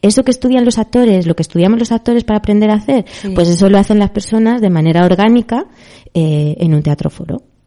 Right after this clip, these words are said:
Speaker 2: Ujú. Y comentabas que cuando estudiaste en la resad, ni más ni menos, Augusto Boal no era uno de los que estaban en vuestro imaginario teatral, ahí al lado de Stanislavski, de Bertolt Brecht y de, mm, Antonin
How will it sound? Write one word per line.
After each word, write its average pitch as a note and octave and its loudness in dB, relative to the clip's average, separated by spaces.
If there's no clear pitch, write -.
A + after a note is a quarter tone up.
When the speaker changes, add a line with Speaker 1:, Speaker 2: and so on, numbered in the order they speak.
Speaker 2:
Ujú. G#3 -6
Y A3 -10
comentabas G3+ -4
que A#3 -8
cuando G#3+ -4
estudiaste G#3+ -8
en G#3 -4
la G3+ -6
resad, G3 -6
ni G3 -4
más G#3+ -4
ni G#3+ -4
menos, A3 -4
Augusto G3+ -6
Boal G3+ -4
no G3 -2
era F#3+ -6
uno F#3+ -6
de G3 -6
los F#3+ -8
que F#3 -16
estaban F3+ -8
en F#3+ -8
vuestro F3+ -6
imaginario F#3 -2
teatral, F3+ -6
ahí F#3 -4
al F#3+ -4
lado F#3+ -4
de F3 -6
Stanislavski, F#3 -8
de F3 -6
Bertolt F3 -8
Brecht F3+ -8
y F#3+ -6
de, E3+ -8
mm, F3 -8
Antonin F#3 -2